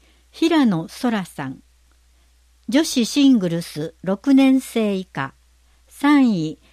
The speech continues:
谷本ゆめさん。女子シングルス五年生以下。一位、井森ゆなさんでした。なお、岩出市スポーツ協会大会結果は、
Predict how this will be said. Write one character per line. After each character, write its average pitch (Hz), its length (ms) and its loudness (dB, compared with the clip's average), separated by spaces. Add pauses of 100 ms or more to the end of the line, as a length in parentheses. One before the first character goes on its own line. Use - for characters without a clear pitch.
(220)
谷 247 320 2
本 254 400 2
ゆ 233 180 2
め 208 160 2
さ 147 220 -10
ん。 131 180 -12 (960)
女 277 200 0
子 269 200 0
シ 277 260 4
ン 254 60 6
グ 196 120 0
ル 175 120 -4
ス 160 320 -10 (160)
五 185 140 0
年 269 280 4
生 226 320 -2
以 196 140 -6
下。 135 280 -10 (540)
一 233 520 -2
位、 - 80 -14 (320)
井 294 120 2
森 240 440 2
ゆ 247 100 4
な 294 160 4
さ 185 240 -6
ん 165 160 -8
で 170 140 -6
し - 140 -16
た。 - 220 -12 (1200)
な 226 240 0
お、 143 100 -10 (340)
岩 285 260 2
出 302 160 0
市 180 240 -6
ス - 140 -12
ポ 311 220 -2
ー 311 40 -2
ツ 302 160 -8
協 285 300 0
会 165 320 -6
大 254 260 -2
会 262 280 -2
結 233 280 -4
果 156 120 -8
は、 139 220 -6